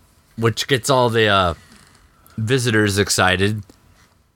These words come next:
And she starts trying to talk to 'em. They, uh, friend guy's like, "Hey, let's, let's use a series of blinks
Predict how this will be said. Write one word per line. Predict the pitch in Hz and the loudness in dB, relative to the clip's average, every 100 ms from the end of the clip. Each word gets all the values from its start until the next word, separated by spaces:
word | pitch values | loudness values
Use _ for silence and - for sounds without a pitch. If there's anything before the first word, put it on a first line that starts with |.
| _ _ _ _ _ _ _ _ _ _ | _ _ _ _ _ _ _ _ _ _
And | 101 101 | -6 -2
she | 151 | -2
starts | - 165 156 - | 0 0 -2 -4
trying | - 143 139 131 | -4 -2 0 0
to | 117 101 90 | 0 0 -2
talk | 127 131 131 | -2 -2 -2
to | - 127 | -2 0
'em. | 127 131 113 - _ _ _ _ _ _ _ 95 | 0 -2 -6 -14 _ _ _ _ _ _ _ -4
They, | 107 110 | 0 2
uh, | 110 101 92 _ _ _ _ _ _ _ _ _ _ _ _ _ - | 2 0 -2 _ _ _ _ _ _ _ _ _ _ _ _ _ -12
friend | - 131 131 | -4 -2 0
guy's | 127 123 123 107 | 0 2 0 0
like, | 120 110 | 0 0
"Hey, | 143 156 123 104 | 0 0 2 2
let's, | 127 135 - | 0 -2 -6
let's | 123 139 - | -2 -2 0
use | 143 127 | 0 0
a | 117 | 0
series | - 131 123 113 | 0 0 2 0
of | 107 82 | -2 -6
blinks | 101 110 113 - - - | -2 0 0 -2 -6 -8